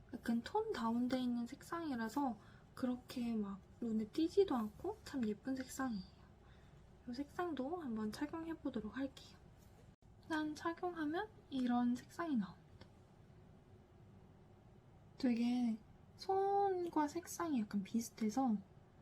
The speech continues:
좀 자연스럽게 착용할 수 있는 제품이에요. 네, 그러면 지금 이제 시간이 열한 시 이십일 분이기 때문에 저는 이제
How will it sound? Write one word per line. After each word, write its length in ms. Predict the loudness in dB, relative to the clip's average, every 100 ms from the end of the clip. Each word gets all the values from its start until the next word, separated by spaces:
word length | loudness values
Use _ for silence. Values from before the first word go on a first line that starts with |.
| -20 -20 -16 -2
좀 160 | 0
자연스럽게 1120 | 0 0 2 4 4 4 4 2 -10 -2 -2
착용할 460 | -2 -4 -4 -2 -2
수 180 | -2 0
있는 440 | 2 2 2 -2
제품이에요. 600 | -4 -6 -2 -2 -2 -12 -20 -20 -20 -20 -20 -20 -20 -20 -20 -20 -20 -20 -20 -20 -20 -2 2
네, 220 | 2 2 -2
그러면 680 | 2 4 4 2 0 -2 -6 -14 -20 -20 -6
지금 640 | -2 0 2 4 4 4
이제 200 | 2 -4
시간이 580 | -4 -4 -2 -2 -2 -4 -10 -20 -16 -6
열한 300 | -2 0 0
시 140 | -2
이십일 420 | -6 -8 -6 -6 -6 -16 -6
분이기 320 | -4 -2 -4 -4
때문에 500 | -4 -2 -2 -4 -8 -16 -20 -20 -20 -12
저는 440 | -4 -2 0 0
이제 100 | 2